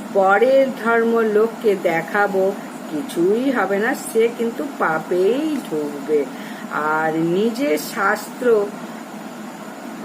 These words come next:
যদি, মানে, জন্মগ্রহণ করে হিন্দু ঘরে, অথচ চণ্ডীপাঠ ভুল করছে,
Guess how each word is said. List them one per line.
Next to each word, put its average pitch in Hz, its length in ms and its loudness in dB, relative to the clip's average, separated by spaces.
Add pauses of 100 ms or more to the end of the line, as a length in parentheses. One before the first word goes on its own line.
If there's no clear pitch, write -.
(160)
যদি, 196 600 2 (340)
মানে, 190 380 2
জন্মগ্রহণ 220 680 2
করে 208 260 2
হিন্দু 208 460 2 (120)
ঘরে, 190 320 2
অথচ 185 560 -2 (220)
চণ্ডীপাঠ 185 800 2 (240)
ভুল 233 440 0
করছে, 170 500 0